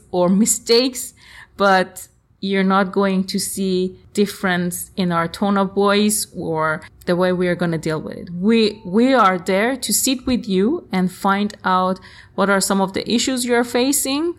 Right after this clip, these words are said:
and what are some of the problems that cause some, uh, you know, issues in your business, and we're going to together help you to solve those.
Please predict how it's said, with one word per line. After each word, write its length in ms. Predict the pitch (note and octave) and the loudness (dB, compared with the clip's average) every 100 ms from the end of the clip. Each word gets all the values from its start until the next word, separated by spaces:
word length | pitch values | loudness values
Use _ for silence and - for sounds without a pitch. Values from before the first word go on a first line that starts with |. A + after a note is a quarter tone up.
| - | -4
and 400 | F#3 F3+ F3+ F3 | -2 0 0 0
what 160 | F#3 | 0
are 100 | F#3+ | 0
some 180 | F#3 G3 | 0 -2
of 120 | F#3 | -2
the 60 | F#3 | -4
problems 800 | - F3+ F3+ - A#3 C#4+ C#4+ - | -4 -2 -2 -2 -2 -2 -4 -6
that 260 | A3+ A3 A3 - - - - | -2 -2 -4 -16 -20 -20 -2
cause 360 | A3 G3+ G3+ | 2 2 2
some, 300 | - G#3+ G3+ - | 0 0 0 -2
uh, 220 | G3 F#3 | 0 0
you 160 | F3+ F3+ | 0 0
know, 220 | F3+ F3+ | 0 0
issues 320 | G3 - A3 | 0 0 2
in 100 | A3 | 4
your 140 | G#3 G3+ | 2 2
business, 440 | G#3+ A#3+ C#4+ D4+ - F#3 | 0 0 0 -2 -6 -2
and 220 | F3 F3 | -2 0
we're 180 | G#3 G#3 | 0 2
going 300 | G#3 G3+ G3 | 0 0 -4
to 180 | - | -8
together 460 | - F3 G3+ G3 F#3 | -6 -2 0 2 0
help 420 | E3 F#3+ F#3 - | 0 -2 -2 -2
you 80 | F#3 | -2
to 140 | F#3 | -2
solve 420 | F#3 - F3 F3 - | -2 2 2 2 -2
those. 360 | - - - | -8 -10 -14